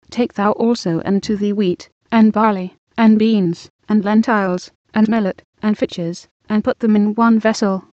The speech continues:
and make thee bread thereof, according to the number of the days that thou shalt lie upon thy side, three hundred ninety days shalt thou eat thereof. And thy meat which thou shalt eat shall be by weight, twenty shekels a day.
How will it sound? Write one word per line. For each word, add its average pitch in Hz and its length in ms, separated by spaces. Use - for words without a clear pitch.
and 214 180
make 208 220
thee 202 160
bread 226 260
thereof, 220 540
according 226 420
to 196 140
the 190 80
number 214 320
of 190 80
the 185 80
days 208 400
that - 160
thou 269 240
shalt 214 420
lie 196 200
upon 190 300
thy 170 140
side, 233 520
three 254 200
hundred 208 380
ninety 214 320
days 233 200
shalt 220 340
thou 214 260
eat - 200
thereof. 214 420
And 208 200
thy 196 140
meat 214 280
which - 320
thou 202 180
shalt 214 540
eat - 240
shall 175 260
be 208 160
by 208 220
weight, 180 400
twenty 233 260
shekels 208 560
a 190 40
day. 190 360